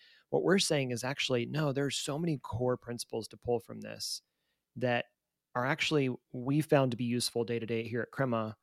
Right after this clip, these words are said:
and the way we're exploring things both for ourselves and with our clients. And so maybe we could bring it even further up to the surface to start practicing those things in, in more of the traditional framework,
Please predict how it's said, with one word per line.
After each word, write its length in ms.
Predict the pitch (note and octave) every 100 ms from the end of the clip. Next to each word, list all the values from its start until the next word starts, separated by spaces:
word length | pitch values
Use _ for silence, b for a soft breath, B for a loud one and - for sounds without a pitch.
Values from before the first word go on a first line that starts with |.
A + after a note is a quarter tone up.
| _ _ _ -
and 120 | A#2+
the 40 |
way 120 | A2+
we're 180 | A2 B2+
exploring 460 | C#3 - C3 A#2 A#2
things 360 | A#2 A#2 A2+
both 200 | - A2 -
for 100 | G#2+
ourselves 460 | G#2+ - A#2 G#2+
and 160 | - B2
with 120 | A#2+ A2+
our 100 | G#2
clients. 580 | - C3+ A#2+ G#2+ - -
And 100 | A2+
so 260 | - A2+ A2
maybe 260 | A#2 B2 C3
we 80 | A#2+
could 140 | G#2+
bring 200 | A2+ A2+
it 120 | A2 -
even 340 | A#2 A2 G#2+
further 500 | - - C#3+ D3 C#3
up 120 | A#2 -
to 60 |
the 100 | A2
surface 440 | - A#2 G#2 A2 -
to 100 | G#2+
start 240 | - A2+
practicing 520 | A2 G2+ - G#2 G#2+
those 320 | G#2 G#2+ F#2+ -
things 300 | G#2+ G#2 A2
in, 200 | G#2 G#2 -
in 140 | A2+
more 280 | B2+ C3+ B2+
of 120 | G#2
the 100 | A2+
traditional 480 | - G#2+ G#2+ - F#2+
framework, 520 | - F#2 F#2 - -